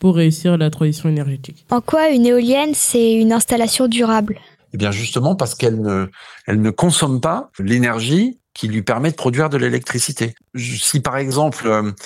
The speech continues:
Speaker 3: vous imaginez un, une usine qui va produire de l'électricité en consommant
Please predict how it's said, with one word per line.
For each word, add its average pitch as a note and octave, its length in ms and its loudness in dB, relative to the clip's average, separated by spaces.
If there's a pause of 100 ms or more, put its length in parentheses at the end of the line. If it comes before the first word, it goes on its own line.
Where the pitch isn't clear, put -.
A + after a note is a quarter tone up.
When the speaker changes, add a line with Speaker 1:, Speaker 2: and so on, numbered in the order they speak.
(240)
Speaker 3:
vous A2 280 -4
imaginez B2 520 2
un, G2 360 -2 (360)
une A2 160 -2
usine A#2+ 320 2
qui - 120 -4
va G2+ 100 0
produire C3+ 380 -2
de B2 80 0
l'électricité A#2 960 0
en G2+ 120 -2
consommant A2+ 720 -2